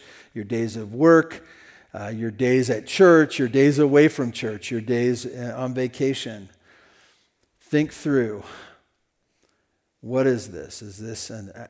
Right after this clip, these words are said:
a, an issue or a step or, uh, action of the flesh, or is this something that is prompted and led by the Holy Spirit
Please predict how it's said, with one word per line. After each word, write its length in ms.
a, 540
an 80
issue 500
or 360
a 100
step 500
or, 240
uh, 260
action 480
of 140
the 80
flesh, 680
or 140
is 180
this 200
something 640
that 260
is 160
prompted 840
and 400
led 480
by 120
the 80
Holy 340
Spirit 540